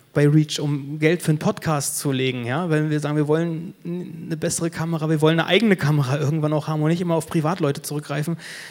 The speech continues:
dann profitieren nicht nur wir hier davon, wir am wenigsten wahrscheinlich, sondern die Leute, die sich nicht leisten können, jede Woche herzukommen. Wir haben viele, die wirklich nicht mehr hier wohnen und,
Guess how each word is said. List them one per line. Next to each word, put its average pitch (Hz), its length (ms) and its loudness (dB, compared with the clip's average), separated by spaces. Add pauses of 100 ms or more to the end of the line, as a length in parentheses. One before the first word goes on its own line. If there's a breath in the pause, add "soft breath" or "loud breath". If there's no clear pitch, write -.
(180 loud breath)
dann 147 220 2
profitieren 156 500 2
nicht 180 160 0
nur 139 200 2
wir 190 180 2
hier 175 180 2
davon, 180 540 0 (100)
wir 120 240 -2
am 143 100 0
wenigsten 151 380 0
wahrscheinlich, 143 460 -2 (180 loud breath)
sondern 147 260 0
die 156 120 0
Leute, 156 300 2
die 151 140 -2
sich 139 360 -6
nicht 175 300 -6
leisten 139 380 -4
können, 147 220 -2
jede 139 260 0
Woche 135 180 -2
herzukommen. 127 560 -6 (220 loud breath)
Wir 147 100 0
haben 139 40 -2
viele, 208 320 0
die 151 220 0 (420 loud breath)
wirklich 170 360 -4
nicht 170 260 0
mehr 170 100 2
hier 147 200 4
wohnen 190 200 4
und, 151 280 -4